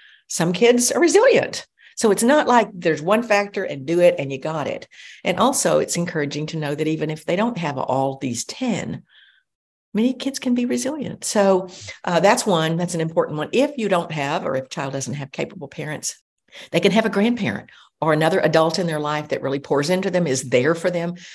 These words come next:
uh, provides stability and hope and encouragement and listens and loves. Uh, it doesn't have to be a parent, but, you know, ideally it would be, but it can be others. And you all, we all know people who've had a grandparent or an aunt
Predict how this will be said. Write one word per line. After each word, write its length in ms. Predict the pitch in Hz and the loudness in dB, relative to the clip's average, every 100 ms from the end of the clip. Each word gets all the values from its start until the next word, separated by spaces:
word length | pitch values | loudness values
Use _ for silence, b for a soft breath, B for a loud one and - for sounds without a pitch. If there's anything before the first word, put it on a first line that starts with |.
| B - | B -10
uh, 120 | 135 | -8
provides 360 | - 143 139 | -6 -2 0
stability 640 | 135 - 139 143 156 160 165 | 0 -2 -2 2 2 2 0
and 120 | 131 | 0
hope 400 | 139 160 160 175 - B B | -2 0 0 0 -4 B B
and 80 | - | -10
encouragement 520 | 135 - 160 160 175 | -8 2 2 2 -4
and 120 | 139 147 | -4 0
listens 500 | 170 180 165 175 - | 2 2 -2 -2 -4
and 140 | 127 | -6
loves. 500 | 143 156 160 175 - B B B B | -4 -2 -2 -2 -6 B B B B
Uh, 60 | - | -12
it 60 | 165 | 0
doesn't 240 | 170 190 | 0 0
have 260 | 175 208 214 | -2 -2 -2
to 80 | |
be 120 | 214 226 | 0 0
a 40 | |
parent, 400 | 233 233 233 226 | 0 -2 -4 -4
but, 180 | 156 - | -8 -6
you 100 | 180 | -2
know, 180 | 156 135 | -2 -2
ideally 380 | 143 147 180 190 | -2 -2 0 0
it 80 | |
would 160 | - 190 | -2 -4
be, 160 | 185 247 | -4 -2
but 160 | 202 | -2
it 80 | - | -2
can 100 | 185 | -4
be 140 | 180 | -4
others. 400 | 151 151 180 240 | -2 -2 -4 -4
And 160 | - 143 | -4 -2
you 180 | 165 208 | -2 -2
all, 220 | 151 165 175 | 0 0 0
we 140 | 156 | -2
all 100 | 135 | 0
know 100 | 147 | -4
people 320 | - 131 - | -6 -8 -8
who've 140 | 131 139 | -10 -8
had 140 | - | -10
a 20 | |
grandparent 540 | 127 123 123 - 147 - | -6 -6 -6 -8 -12 -10
or 80 | 131 | -10
an 80 | |
aunt 320 | - 127 160 | -8 -8 -8